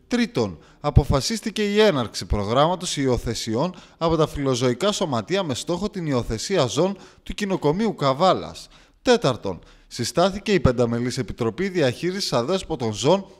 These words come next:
με πρόεδρο την κυρία Κορίνα Πρασά, κτηνίατρο την κυρία Ευαγγελία Κοντοστόλη, εκπαιδευτή τον κύριο Δημήτρη Μίσιο και εκπροσώπους των φιλοζωικών σωματείων, τους κυρίους Γεώργιο Ρουσόπουλο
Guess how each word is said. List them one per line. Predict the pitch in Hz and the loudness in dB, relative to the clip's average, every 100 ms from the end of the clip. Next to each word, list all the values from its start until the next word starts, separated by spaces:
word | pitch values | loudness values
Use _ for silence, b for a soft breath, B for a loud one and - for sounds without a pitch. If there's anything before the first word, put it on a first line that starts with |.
| b | b
με | - 170 | -4 -2
πρόεδρο | - 147 185 208 214 | 4 6 6 4 0
την | 170 143 | -2 -4
κυρία | 143 160 208 | 0 0 0
Κορίνα | - 147 156 190 | 2 0 0 -2
Πρασά, | 151 135 170 120 87 | 0 0 2 0 0
κτηνίατρο | - - 123 127 185 202 208 | -8 -6 -4 -2 0 0 0
την | 156 135 | -2 -4
κυρία | 113 120 175 | -2 0 2
Ευαγγελία | 151 117 107 113 160 | 2 0 -2 -2 0
Κοντοστόλη, | 131 113 104 - - 131 165 190 b b b | 0 -2 -2 -4 2 2 2 -2 b b b
εκπαιδευτή | - 170 180 165 165 233 | -6 -2 0 0 0 -2
τον | 170 131 | -2 -2
κύριο | 110 190 185 | 0 2 2
Δημήτρη | 127 135 170 131 | 2 -2 -4 -4
Μίσιο | 113 139 170 - 196 b b b | -2 -2 -2 -2 -4 b b b
και | 170 | -2
εκπροσώπους | - 156 156 226 226 165 | -2 0 2 2 2 0
των | 139 | -2
φιλοζωικών | 117 127 113 113 110 185 165 | -4 -2 0 0 0 0 0
σωματείων, | 143 110 107 165 196 190 b b | -2 -4 -4 -4 -4 -6 b b
τους | 190 - | -8 -2
κυρίους | 185 185 233 147 | -2 2 2 2
Γεώργιο | 120 139 185 160 | 2 2 2 2
Ρουσόπουλο | 131 107 165 165 208 202 | 0 0 0 2 2 -2